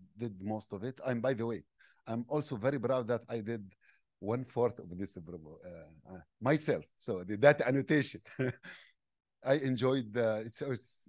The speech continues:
sometimes when you have free time and you want to enjoy, you want to learn something outside the research. So you go and you annotate, uh, the data. So I enjoyed it. Uh, I will not talk about much about the guidelines because it's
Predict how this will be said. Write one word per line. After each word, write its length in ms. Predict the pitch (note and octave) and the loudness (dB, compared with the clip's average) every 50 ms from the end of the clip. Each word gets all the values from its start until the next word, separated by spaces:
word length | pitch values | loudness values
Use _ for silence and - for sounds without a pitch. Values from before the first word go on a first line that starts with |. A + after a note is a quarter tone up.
| _ | _
sometimes 560 | _ - - C3 C3 A#2+ - B2+ B2+ B2+ A#2+ | _ -4 -2 -2 -2 2 4 4 4 4 2
when 100 | A2+ A#2 | -2 -2
you 80 | A#2 A#2 | -2 0
have 200 | A2 A2 G#2 G2 | 0 -2 -2 -2
free 180 | - A#2+ C3 B2 | -4 -4 -4 0
time 400 | - - B2 B2 B2 B2 B2+ A#2+ | 2 2 4 4 4 2 -2 -4
and 160 | G2 G#2 F#3 | -4 -4 -4
you 80 | G#2+ A2+ | -2 -2
want 160 | A#2+ B2 A#2+ | -2 -2 -2
to 80 | B2+ B2+ | -4 -4
enjoy, 360 | B2 A#2+ G2 G#2 B2 B2 A#2+ | -6 -4 -2 0 2 2 2
you 160 | B2 A#2+ A2 | 2 2 0
want 160 | G2+ A#2 A2 - | -2 -2 -2 0
to 60 | C3 | 2
learn 420 | C3 C3+ C#3 C#3 C#3 C3+ C3 B2+ | 4 4 6 8 8 8 8 6
something 480 | A#2 - C3+ C3+ B2+ - B2+ B2+ B2+ B2 A2+ | 2 0 0 0 0 -2 -2 -4 -2 -2 0
outside 440 | G#2+ B2+ C3 C3 - - B2+ B2+ A#2 | 0 0 0 2 2 2 2 2 0
the 100 | G#2+ B2 | 0 -2
research. 580 | B2 A#2+ B2 - C3 B2+ B2+ B2+ A2+ - - - _ _ _ _ _ _ _ _ _ | -4 -2 -2 0 2 2 2 2 0 -4 -12 -20 _ _ _ _ _ _ _ _ _
So 100 | - C3+ | -4 -2
you 180 | C3 C3+ C3+ B2 | 0 0 0 0
go 120 | A#2 B2+ | 0 0
and 200 | B2+ A#2+ A#2+ A#2 G#2+ | 2 2 0 0 0
you 100 | A2+ A2+ | -2 -4
annotate, 400 | A2 G#2+ G#2 G2 - A2 G#2 F#2+ - _ - | -4 -6 -6 -6 -4 -6 -6 -6 -8 _ -8
uh, 160 | G2+ F#2 F2 E2+ | -8 -8 -8 -8
the 80 | F2 E2+ | -10 -12
data. 260 | D#2 D2+ D2 - - - - _ | -12 -14 -14 -16 -20 -20 -20 _
So 160 | - - A2+ | -8 -8 -6
I 60 | G#2+ | -6
enjoyed 260 | A2+ A2+ G#2 F#2 G#2 F#2 | -6 -6 -8 -8 -10 -12
it. 840 | E2 D#2+ _ _ _ _ _ _ _ _ _ _ _ _ _ - C3 | -12 -16 _ _ _ _ _ _ _ _ _ _ _ _ _ 0 4
Uh, 420 | C3 C3 C3 C3 C3 B2+ B2+ B2+ B2 B2 - _ _ _ _ _ _ _ _ _ _ _ _ _ _ | 6 8 8 10 8 8 6 4 2 -2 -8 _ _ _ _ _ _ _ _ _ _ _ _ _ _
I 120 | - C#3 | 4 6
will 100 | D3 E3 | 6 8
not 180 | E3 E3 E3+ E3+ | 6 6 4 4
talk 180 | F3 E3 C3+ D#3+ | 4 2 4 2
about 380 | D3+ C3 D3 D3+ C#3+ C3+ - | 6 8 8 8 8 6 2
much 220 | B2+ D3+ D3 D3 D3+ | 0 -2 0 0 2
about 260 | C#3+ C3 C#3 C#3 B2 | 4 4 4 4 4
the 60 | B2 | 2
guidelines 640 | A2+ C3+ C#3+ D#3 C#3 A#2+ C3+ B2+ A#2+ C3 D3+ D3+ B2+ | 4 4 4 4 6 6 6 6 6 6 4 0 -2
because 300 | B2 B2 - B2 A#2 G#2+ | -4 -4 -4 -4 -4 -4
it's 180 | A#2 - - | -6 -6 -8